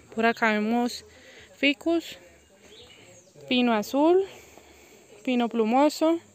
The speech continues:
Por acá vemos otros tipos de pinos. Eh, unas suculentas. Canción de la India. Y por acá,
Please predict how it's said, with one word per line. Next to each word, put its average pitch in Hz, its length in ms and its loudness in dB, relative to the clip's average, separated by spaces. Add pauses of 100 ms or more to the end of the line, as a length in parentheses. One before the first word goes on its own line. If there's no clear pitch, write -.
(1040)
Por 240 80 -6
acá 226 140 -4
vemos 226 220 0
otros 233 220 -4
tipos 226 260 -4
de 214 140 -4
pinos. 311 640 -2 (1160)
Eh, 226 560 -4 (240)
unas 233 220 -4
suculentas. 285 880 0 (1000)
Canción 247 400 -2
de 240 100 4
la 233 140 2
India. 277 580 2 (320)
Y 262 80 -6
por 254 140 0
acá, 254 340 0